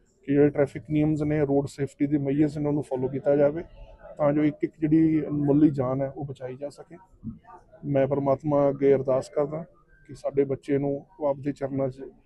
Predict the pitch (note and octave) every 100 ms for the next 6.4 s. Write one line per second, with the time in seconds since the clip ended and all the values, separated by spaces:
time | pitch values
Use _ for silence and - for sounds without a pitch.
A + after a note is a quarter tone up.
0 | _ _ - D3 C3+ B2+ C#3 C#3+ F3 -
1 | _ - D3 C#3+ D#3+ D3 D3 C#3+ D3 D3
2 | D#3 C#3+ C#3 C3+ C3+ C3+ C3+ C3 C3 -
3 | - C#3 D3 E3+ - _ _ - - _
4 | D3+ C#3+ B2+ D#3+ D3 C#3+ C3 C#3 C#3+ D3
5 | C#3+ - - - - C#3+ C3+ C#3+ C#3+ D3
6 | C#3+ C#3+ C#3+